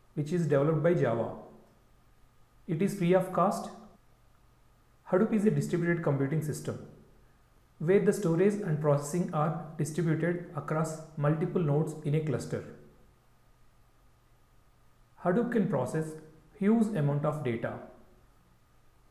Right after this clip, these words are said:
terabytes, petabytes, exabytes, et cetera. Hadoop can run on commodity hardware. Meaning for commodity hardware is the hardware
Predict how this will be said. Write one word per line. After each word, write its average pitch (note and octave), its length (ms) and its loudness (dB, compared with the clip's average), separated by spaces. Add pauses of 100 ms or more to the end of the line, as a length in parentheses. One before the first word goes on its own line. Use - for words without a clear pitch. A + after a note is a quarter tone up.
(720)
terabytes, E3 600 0 (340)
petabytes, E3 640 0 (500)
exabytes, D#3+ 760 0 (300)
et C#3 120 -6
cetera. - 280 -6 (1200)
Hadoop G#3+ 280 4
can A3+ 160 4
run D3+ 160 6
on D#3+ 180 2
commodity D3+ 480 2
hardware. A#2+ 440 -2 (1000)
Meaning A3+ 360 4
for - 80 0
commodity D3 520 2
hardware C#3 340 2
is D#3 460 -2 (1500)
the D#3+ 100 0
hardware D#3 560 2